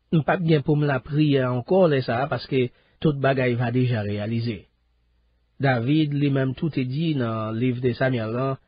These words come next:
delivrans pa m, se lè m a mete pitit mwen an sou twòn nan. E nou kwè, se sou sa Sòm swasanndouz lan pale isit lan.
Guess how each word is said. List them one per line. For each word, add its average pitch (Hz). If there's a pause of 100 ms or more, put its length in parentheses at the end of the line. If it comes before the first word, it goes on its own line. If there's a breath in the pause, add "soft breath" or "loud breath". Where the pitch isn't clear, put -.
(380)
delivrans 139 (100)
pa 160
m, 123 (460)
se 139
lè 123
m 117
a 120
mete 131
pitit 123
mwen 127
an 98
sou 110
twòn 92
nan. 73 (920)
E 135
nou 127
kwè, 143
se 123
sou 139
sa 127
Sòm 110
swasanndouz 123
lan 117
pale 110
isit 107
lan. 110